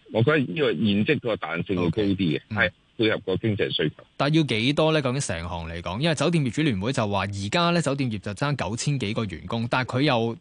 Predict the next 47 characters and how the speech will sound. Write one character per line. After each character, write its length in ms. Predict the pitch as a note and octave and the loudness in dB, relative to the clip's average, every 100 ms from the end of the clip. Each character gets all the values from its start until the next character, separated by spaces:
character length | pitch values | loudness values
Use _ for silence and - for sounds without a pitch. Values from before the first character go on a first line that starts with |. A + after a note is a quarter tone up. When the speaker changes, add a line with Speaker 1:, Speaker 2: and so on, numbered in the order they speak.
| - | -10
Speaker 2:
同 260 | - G2+ | -6 -4
時 220 | F2+ - G#2 | -6 -6 -6
亦 60 | |
都 160 | G#2 D#3 | 0 2
話 160 | A#2 | 2
希 100 | C3 | 2
望 160 | D#3 A2+ | 0 0
有， 280 | G2+ F#2 A2 - - - | -2 -4 -6 -12 -20 -10
如 80 | G2+ | -2
果 100 | A#2+ | 2
有 140 | D3 | 4
得 80 | B2+ | 2
個 100 | C3 | 0
特 100 | A#2+ | -2
別 140 | F#2+ F2+ | -2 -2
計 120 | G2+ | 0
劃 160 | F#2+ F#2+ | 0 2
輸 160 | B2+ | 0
入 80 | F#2 | 0
外 60 | F#2 | -4
勞 120 | C2+ | -4
啦， 160 | G#2+ | -4
輸 160 | - - | -2 0
入 40 | B2 | -2
九 280 | - D2+ A2+ | -4 -4 -4
千 240 | - C#3 | -2 0
個 100 | A#2+ | -2
配 160 | F2+ G2 | -2 -6
額 100 | F2 | -6
喎， 300 | F2+ F2+ F2 A#1 - - - | -6 -8 -12 -14 -20 -20 -4
全 300 | - A#2+ A#2+ | 0 2 2
部 160 | C3 | 2
都 100 | C#3+ | 4
用 100 | F3 | 2
晒 80 | A#2+ | 2
外 180 | G#2+ F#2 | -2 -4
勞 120 | C#2 | -6
啊？ 160 | C2 - - | -10 -10 -6
係 80 | |
咪， 100 | G#2 G2+ G2+ | -4 -2 -4
係 200 | G2 - | -6 -8
咪 100 | G#2+ F#2 | -6 -6
噉 80 | |
樣 240 | F2+ G#2 F#2+ | -4 -6 -6
嘅 100 | E2+ | -8
諗 100 | E2+ | -10
法 160 | E2 | -12